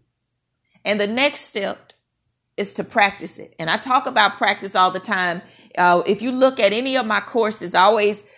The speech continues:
address the why and how, how to apply it.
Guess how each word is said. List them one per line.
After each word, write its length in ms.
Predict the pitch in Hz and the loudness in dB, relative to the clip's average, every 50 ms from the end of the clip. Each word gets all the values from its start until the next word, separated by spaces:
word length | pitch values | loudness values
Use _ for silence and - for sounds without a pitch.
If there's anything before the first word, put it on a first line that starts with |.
| - _ - | -8 _ 0
address 460 | 185 185 165 190 208 214 214 214 - | 0 0 2 2 2 2 2 2 -2
the 140 | - 202 185 | -4 -4 -2
why 540 | 180 185 196 208 214 226 233 233 240 240 240 | 0 2 4 4 4 4 4 2 0 -4 -6
and 360 | - - 190 180 180 175 - - - _ _ - | -6 -4 -4 -4 -6 -8 -10 -14 -20 _ _ -8
how, 460 | - 240 208 190 175 151 117 - - - _ _ | -2 0 4 4 4 4 2 0 -6 -12 _ _
how 240 | - - 214 190 202 202 | -4 0 2 2 2 2
to 220 | 202 - 196 185 | 0 -2 -2 -2
apply 360 | 175 180 - - 113 104 95 | -2 -4 -6 -6 -6 -6 -6
it. 180 | 85 - - | -6 -8 -12